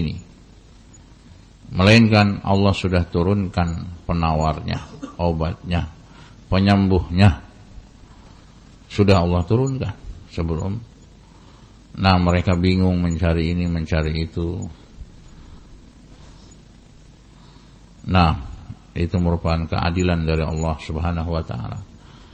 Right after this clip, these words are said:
kesempurnaan dari Allah Subhanahu wa taala, yang mana Allah jadikan semua keluhan penyakit yang ada di muka bumi ini melainkan sudah Allah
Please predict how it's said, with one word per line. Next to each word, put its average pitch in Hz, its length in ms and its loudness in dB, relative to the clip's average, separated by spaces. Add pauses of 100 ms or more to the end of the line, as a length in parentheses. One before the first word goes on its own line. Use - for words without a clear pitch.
(360)
kesempurnaan 85 1120 0
dari 85 160 4
Allah 85 320 2
Subhanahu 82 560 -2
wa 80 160 -2
taala, 90 400 -4 (2250)
yang 90 160 0
mana 90 240 2
Allah 90 240 2
jadikan 104 480 6 (1400)
semua 101 400 6
keluhan 104 560 4
penyakit 92 560 0
yang 87 160 0
ada 120 240 0
di 107 160 2
muka 107 240 2
bumi 101 320 2
ini 110 80 0
melainkan 107 480 0
sudah 98 400 2
Allah 92 240 2